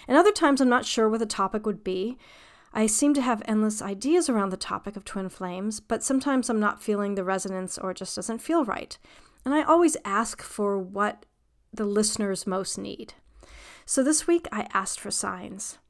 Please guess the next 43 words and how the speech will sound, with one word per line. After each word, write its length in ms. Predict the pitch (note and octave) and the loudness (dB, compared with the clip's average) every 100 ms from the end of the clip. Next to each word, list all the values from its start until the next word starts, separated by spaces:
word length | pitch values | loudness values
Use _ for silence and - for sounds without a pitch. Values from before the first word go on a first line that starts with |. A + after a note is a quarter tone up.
| _ _ | _ _
I 60 | A3 | -4
wasn't 300 | G#3+ G#3+ - | -2 -2 -6
sure 160 | - | -6
what 140 | F#3+ - | -6 -6
to 100 | A3+ | -6
talk 260 | - D#4 | -2 0
about. 360 | A#3+ F#3+ - - _ _ _ _ - C4+ | 0 -4 -6 -8 _ _ _ _ 0 8
Well, 220 | A#3+ G#3 | 10 10
grief 440 | G3+ B3 D#4 E4+ | 6 2 4 2
came 240 | - B3+ A3+ | 0 0 0
up 140 | G#3+ | -4
twice 500 | - G3 A3+ C4 - | -4 -4 -4 -6 -8
when 140 | A#3 A3 | -6 -4
I 100 | A#3 | -4
asked, 540 | - G#3 B3+ - - - _ - _ _ _ _ _ _ - - | -4 -4 -4 -8 -16 -20 _ -20 _ _ _ _ _ _ -20 -6
and 100 | G#3+ | -2
I 60 | G#3 | 0
started 340 | G#3 A#3+ C4+ | 0 0 0
to 60 | D4+ | 0
think 180 | G3+ F#3+ | -2 -2
about 280 | F#3 F#3 | -2 -2
it, 180 | G3+ C4+ - - - - - | -2 -6 -8 -20 -20 -20 -6
and 120 | A3+ | 0
I 60 | A3+ | 0
started 380 | - B3 B3 C4+ | 0 0 -2 0
to 240 | D#4 C#4+ - - | 0 -2 -6 -2
write 320 | G3+ F#3+ G3 | 0 0 -2
on 220 | F#3 F#3 | -4 -4
it, 240 | F#3+ B3+ - _ _ _ | -4 -4 -6 _ _ _
but 100 | - | -6
I 60 | A3 | -4
had 300 | - A#3+ A#3 | -4 -4 -4
tons 300 | - A3 A3 | -2 0 2
of 80 | B3 | 2
resistance, 640 | B3+ E4+ - - - - - | 2 2 -2 -4 -6 -12 -10
just 240 | G#3+ G#3 | -6 -2
like 200 | A3 G#3+ | -2 -2
you 100 | C4 | 0
may 120 | B3+ | 0
have. 460 | G#3 - - - - | -2 -6 -10 -10 -10
<laughs> 120 | - D#4 - - - - - - - | -8 -8 -10 -18 -18 -20 -20 -20 -8
So 220 | - C4+ B3+ | 4 6 6
today, 560 | - D4+ B3 G#3+ G#3+ | 2 4 6 6 4